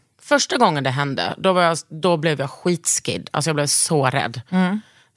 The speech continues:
Speaker 1: Skid, rädd på skånska. Alltså, jag blev så, du vet, när det bara isar hela kroppen, man bara, då var det mer så, inte, "Det är ett spöke", utan bara, "Det har kommit in någon. Någon har gått in."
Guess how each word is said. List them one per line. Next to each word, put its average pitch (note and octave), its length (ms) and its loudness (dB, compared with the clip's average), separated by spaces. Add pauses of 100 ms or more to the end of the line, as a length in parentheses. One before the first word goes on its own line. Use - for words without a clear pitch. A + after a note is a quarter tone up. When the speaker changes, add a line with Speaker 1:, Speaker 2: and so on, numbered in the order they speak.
(160)
Speaker 1:
Skid, C3 300 0
rädd C3 380 -2
på C3 180 2
skånska. - 500 0
Alltså, D#3 140 0
jag F3+ 80 4
blev F3 120 6
så, C#3+ 180 2 (480)
du F#3 80 4
vet, F#3 60 2
när F3 80 4
det D#3+ 60 2
bara D#3 200 2
isar F3 360 0
hela D3+ 160 4
kroppen, C#3 420 -2
man D#3+ 140 0
bara, B2 300 2 (840)
då F#3+ 120 4
var F3 80 2
det F#3 60 0
mer F#3 180 4
så, D#3+ 120 0
inte, C3+ 480 2
"Det F3+ 120 0
är - 20 4
ett A#3 80 0
spöke", A#3+ 340 0
utan D#3 200 0
bara, C3 120 2
"Det D3 60 2
har D3+ 60 2
kommit F#3 240 2
in E3+ 340 4
någon. B2+ 340 0 (360)
Någon G3+ 160 4
har G3 80 4
gått E3+ 160 0
in." F#2 420 -2